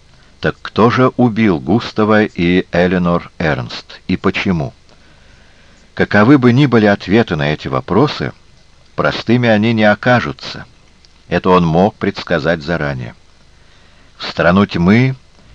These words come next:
и сени смертной", вспомнилась строчка из библейской книги Иова. Инстинкт подсказывал, что именно в эту страну вступил он теперь.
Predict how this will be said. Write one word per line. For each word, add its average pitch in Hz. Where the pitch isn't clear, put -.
и 95
сени 87
смертной", 71
вспомнилась 78
строчка 101
из 76
библейской 80
книги 76
Иова. 65
Инстинкт 123
подсказывал, 95
что 90
именно 87
в 71
эту 110
страну 82
вступил 90
он 85
теперь. 76